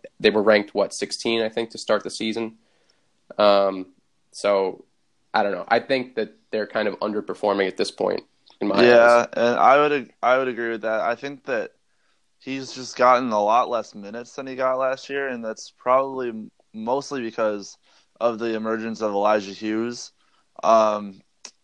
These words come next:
Speaker 2: they had, uh, they didn't really have anybody last year on their bench that was gonna be a big-time performer for them,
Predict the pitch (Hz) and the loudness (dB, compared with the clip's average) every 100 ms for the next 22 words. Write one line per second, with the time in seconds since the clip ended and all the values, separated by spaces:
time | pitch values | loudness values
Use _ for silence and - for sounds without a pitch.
0 | _ _ _ _ - 113 131 127 127 - | _ _ _ _ -12 -4 0 2 2 -2
1 | _ _ _ - - 120 127 107 - - | _ _ _ -16 -2 4 4 2 -8 -4
2 | 127 - 113 131 131 156 175 170 113 107 | -4 -4 -8 -2 -2 -2 -2 0 0 2
3 | 107 113 127 127 131 127 120 123 - 131 | 0 0 -2 -2 0 2 2 0 -4 -4
4 | 131 127 104 _ _ - 120 123 110 98 | -4 -4 -8 _ _ 0 2 2 -2 -4
5 | 101 107 113 - _ _ _ _ _ - | -4 -4 -8 -16 _ _ _ _ _ 0
6 | 110 107 95 - _ _ _ _ _ - | 0 0 -6 -14 _ _ _ _ _ -20
7 | _ - 123 127 120 127 117 107 104 - | _ 0 2 2 -2 0 2 2 -2 -10
8 | - 120 110 123 110 104 107 - 104 107 | -8 -6 -2 0 0 0 -8 -6 -6 -4
9 | 117 120 127 135 143 | -6 -4 -2 -2 -2